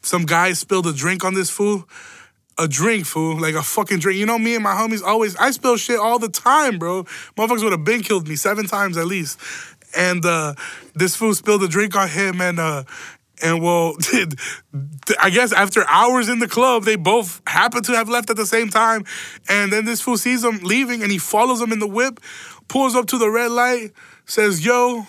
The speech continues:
Then they don't listen because, you know what I'm saying, they're probably drunk as shit. And then he says, "Yo," again. And then the guys look. And then he says some corny ass shit. I don't know what, exactly what it was.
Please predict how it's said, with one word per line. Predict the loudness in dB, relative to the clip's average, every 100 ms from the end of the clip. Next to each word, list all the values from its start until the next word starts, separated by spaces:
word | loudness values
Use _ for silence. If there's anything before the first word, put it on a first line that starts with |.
| -18 -12
Then | -6 -2
they | -2 0
don't | -2 -2 0
listen | 0 0 -4
because, | -4 -4 -4
you | -4
know | -4
what | -4
I'm | -4
saying, | -6 -6
they're |
probably | -2 -2 -2
drunk | -4 -4
as | -4
shit. | -4 -4 -6 -16 -18 -6
And | -2 0
then | 0
he | 0
says, | 0 0
"Yo," | 2 2 2
again. | 0 -2 -2
And | -2
then | -2
the | 0
guys | 0 0 0
look. | 2 0 0 -10 -20 -20 -20 -20 -4
And | -2
then | 0
he | -2
says | 0 0 0
some | -2
corny | -2 -2 -2
ass | -2 -2
shit. | 0 0
I | 0
don't | 0
know | 0
what, | -2
exactly | -2 -2 -2 -2
what | -2
it |
was. | 0 -2 -4